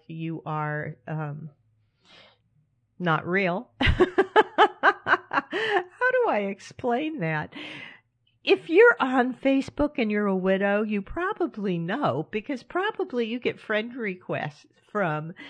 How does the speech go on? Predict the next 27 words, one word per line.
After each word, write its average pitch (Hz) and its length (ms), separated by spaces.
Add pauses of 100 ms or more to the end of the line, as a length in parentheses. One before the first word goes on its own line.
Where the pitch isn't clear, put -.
(300)
these 196 280
guys 185 760
that 165 560 (260)
if - 220
you 190 160
click 320 460
on 175 260
it 160 260
and 190 140
look 196 160
at - 100
their 180 120
profile, 185 720
like, 165 260
they 160 120
just 175 360
joined 175 420 (100)
Facebook, 175 640
like, 143 300
yesterday, 180 840 (380)
and 190 140
they 170 120
all 170 200
say 170 440
that 165 260
they're, 160 260
like, 143 420